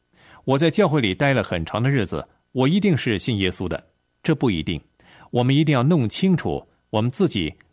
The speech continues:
到底是不是真的相信耶稣，是不是真的重生得救。此外呢，我们更要尽心尽性地去爱主，侍奉主，做神要我们做的事。无论何时何地，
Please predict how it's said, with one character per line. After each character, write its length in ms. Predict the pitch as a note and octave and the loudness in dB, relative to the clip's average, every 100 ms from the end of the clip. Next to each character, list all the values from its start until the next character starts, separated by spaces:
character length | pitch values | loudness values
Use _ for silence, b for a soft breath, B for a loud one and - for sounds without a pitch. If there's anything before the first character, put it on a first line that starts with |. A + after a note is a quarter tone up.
| _ | _
到 180 | F#3 C#3+ | 0 2
底 100 | F#2+ | 0
是 200 | - F3 | -2 -2
不 80 | A#2 | -2
是 80 | |
真 260 | F2 F3+ F#3+ | 0 2 2
的 180 | B2+ B1+ | 2 -2
相 260 | - - B2+ | -6 -2 -2
信 160 | A#2 F2 | -2 -4
耶 140 | D#2 | -4
稣， 240 | - F2 - _ _ _ | -6 -8 -10 _ _ _
是 180 | - E3 | -2 0
不 40 | |
是 40 | C#3 | 2
真 180 | G#3 | 4
的 160 | F#3 E2 | 4 2
重 260 | - A2 B2 | -2 -2 0
生 140 | A#2 | 0
得 160 | G#2+ D2+ | -2 -4
救。 260 | F#2 D2+ _ _ _ _ _ _ _ _ b b b b b _ _ _ _ _ - | -4 -6 _ _ _ _ _ _ _ _ b b b b b _ _ _ _ _ -6
此 140 | - | 0
外 180 | B2+ A#2+ | 2 2
呢， 140 | G2 - _ _ _ b b | 0 -6 _ _ _ b b
我 100 | - | 0
们 100 | C3+ | 2
更 220 | D#3+ A#3+ | 4 4
要 400 | E3+ G#2+ D#2 - _ | 4 4 0 -4 _
尽 240 | - G#3 | 0 2
心 240 | D3+ F#3 | 4 2
尽 220 | F3 G#3 D3 | 2 2 0
性 180 | D3+ | 0
地 280 | G#2+ D#2+ - | -2 -2 -6
去 140 | - C3 | -6 -4
爱 280 | C3 D#3+ A2+ | 0 0 0
主， 280 | E2+ - _ _ | -4 -10 _ _
侍 320 | - - - | -10 -4 0
奉 180 | F3+ A#2+ | 0 0
主， 240 | F#2 D2+ - _ _ _ _ _ _ | -4 -8 -12 _ _ _ _ _ _
做 180 | G3 D#3+ | 2 2
神 360 | - A2 B2+ | 2 2 4
要 120 | D#3+ | 4
我 120 | A#2+ E2+ | 2 0
们 80 | |
做 100 | F2+ | -2
的 100 | G2+ | -4
事。 240 | D#2 - D#2+ _ _ _ _ | -4 -6 -8 _ _ _ _
无 160 | C#3 G3 | 0 2
论 180 | A3+ C#3+ | 4 0
何 320 | - A2 D#3+ | -2 0 0
时 160 | - | 0
何 220 | A2+ - F#2 | -4 -4 -2
地， 240 | A2 - | -2 -4